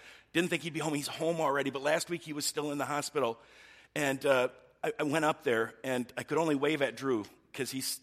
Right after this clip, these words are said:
in isolation. But Kim, his mom, came out, and, and, and she came out, and I gave her a hug, and she was just talking. She said, "I, this is going so well, and I cannot believe all the support." You see,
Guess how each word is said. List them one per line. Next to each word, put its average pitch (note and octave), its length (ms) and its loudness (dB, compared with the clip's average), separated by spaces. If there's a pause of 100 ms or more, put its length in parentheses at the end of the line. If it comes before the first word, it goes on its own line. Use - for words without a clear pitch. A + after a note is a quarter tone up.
(140)
in C#3+ 100 -2
isolation. B2+ 720 -2
But C3 160 -6
Kim, D3 240 0
his A#2+ 160 -4
mom, C#3 240 0
came C3+ 240 -6
out, A#2+ 220 -2 (800)
and, C3+ 240 -2 (100)
and, C3 320 -4
and C3+ 140 -4
she - 140 -8
came D3+ 200 -4
out, C#3 220 0
and B2 160 0 (100)
I C3 60 -14
gave C#3 160 -6
her C#3 120 -2
a B2 40 0
hug, B2+ 240 -2
and A#2+ 100 -6
she - 120 -6
was C3+ 100 -6
just - 240 -6
talking. B2+ 320 -14
She C#3+ 120 -10
said, C3+ 140 -6
"I, C#3 120 -6 (360)
this - 160 -4
is - 100 -6
going D3 200 -8
so - 160 -4
well, C#3 160 -4
and C3 100 -2
I C3+ 60 0
cannot D3 380 -10
believe C3 260 -6
all B2 120 -2
the A#2+ 100 -14
support." C#3 500 -8 (540)
You D#3+ 60 -6
see, - 280 0